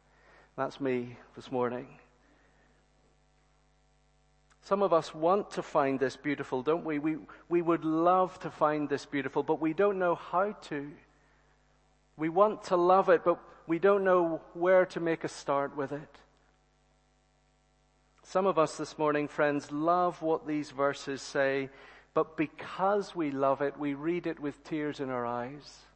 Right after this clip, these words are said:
That there is only you and no one else. You, you would love to be married.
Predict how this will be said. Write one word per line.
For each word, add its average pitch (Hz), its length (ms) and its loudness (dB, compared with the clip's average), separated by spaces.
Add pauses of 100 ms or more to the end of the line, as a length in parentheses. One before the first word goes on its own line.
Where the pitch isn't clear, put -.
(1500)
That 156 160 -8
there 165 180 2
is 160 160 0
only 180 400 2
you 160 760 -4 (140)
and 143 200 -2
no 156 120 0
one 147 200 0
else. 135 380 0
You, 156 120 -6
you 160 240 -8
would 156 220 -6
love 156 440 -2 (140)
to - 80 -14
be 135 140 -6
married. 127 480 -4